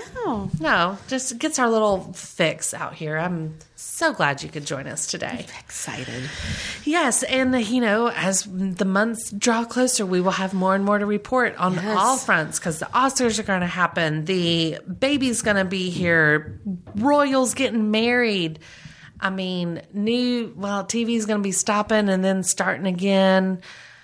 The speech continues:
Speaker 2: We're gonna have to think up new shows to watch. Like, anyone out there that has any recommendations for us on shows to watch, you know what we like, send 'em our way.
Speaker 1: Yeah.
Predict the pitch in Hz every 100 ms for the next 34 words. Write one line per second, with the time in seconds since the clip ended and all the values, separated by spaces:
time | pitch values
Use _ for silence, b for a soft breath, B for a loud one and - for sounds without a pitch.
0 | B B _ - 196 202 190 180 180 165
1 | - 190 185 170 180 180 - 254 240 233
2 | 240 220 214 208 202 - - 185 170 160
3 | 156 156 b b b _ _ _ _ _
4 | - 392 381 294 214 190 196 185 185 170
5 | 185 180 175 170 165 165 160 151 143 156
6 | 247 262 - 285 277 - 269 262 285 269
7 | 247 262 262 - 302 285 254 247 226 196
8 | 160 175 160 - 185 208 208 202 165 147
9 | 151 156 320 349 320